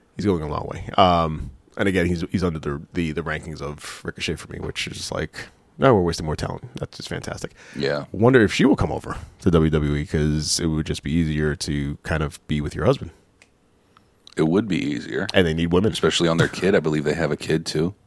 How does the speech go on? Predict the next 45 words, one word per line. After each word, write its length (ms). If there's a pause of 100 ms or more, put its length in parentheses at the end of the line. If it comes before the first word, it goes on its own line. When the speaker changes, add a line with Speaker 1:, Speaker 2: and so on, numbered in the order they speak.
Speaker 1:
They 60
have 120
a 20
kid. 280 (120)
They 140
need 180
women. 300 (560)
She's 200
very 180
talented. 400 (800)
Speaker 2:
They 120
do. 380 (260)
Speaker 1:
Um, 160
Speaker 2:
She 160
is 160
very 240
talented. 480 (1300)
Speaker 1:
I 60
mean, 120
of 80
all 120
the 40
people 220
that 160
they've 320
let 300
go 420
recently, 840 (540)
uh, 600 (1120)
Speaker 2:
I 80
could 100
see 160
her 140
being 300
big 260
into 180
the 180
outreach 440
part 180
of 80
the 80
W 220
W 280
E 80
too. 280